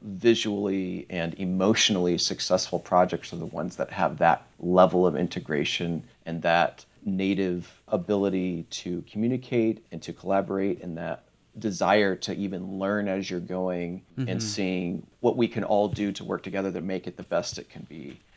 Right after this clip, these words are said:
Speaker 1: You know, this was a great example of how that happens. John just talking through all the little nuances of, like, "Oh, well, you know, the, the art department did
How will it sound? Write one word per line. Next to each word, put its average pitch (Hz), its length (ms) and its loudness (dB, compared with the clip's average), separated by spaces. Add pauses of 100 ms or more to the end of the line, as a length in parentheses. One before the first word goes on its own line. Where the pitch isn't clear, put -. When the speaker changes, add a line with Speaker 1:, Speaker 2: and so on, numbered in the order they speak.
(160)
Speaker 1:
You 120 120 2
know, 92 180 2
this 92 200 -2
was 92 140 -4
a 87 120 0
great 90 340 -2
example 87 640 -4
of 85 240 -2
how 87 360 2
that - 180 0
happens. - 580 -4
John 82 320 -2
just - 220 -10
talking - 460 0 (160)
through - 120 -4
all 98 220 8
the 92 100 0
little 92 400 -2 (200)
nuances 98 840 0
of, 85 220 -6
like, 67 240 -2 (280)
"Oh, 127 140 6
well, 92 340 4
you 98 80 -4
know, 80 160 -2
the, 73 200 -4
the - 240 -8
art - 180 2
department - 440 -10
did 87 360 0